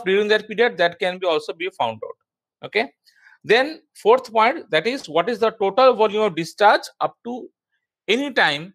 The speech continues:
is given by the area under the curve of that time। মানে একটা,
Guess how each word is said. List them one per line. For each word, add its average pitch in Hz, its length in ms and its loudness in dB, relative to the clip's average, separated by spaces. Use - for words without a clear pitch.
is 165 200 -6
given 180 380 -4
by 165 140 4
the 214 160 0
area 165 320 0
under 139 280 -2
the 156 180 -6
curve 214 320 2
of 139 180 0
that 113 240 2
time। 92 200 -10
মানে 160 260 0
একটা, - 460 2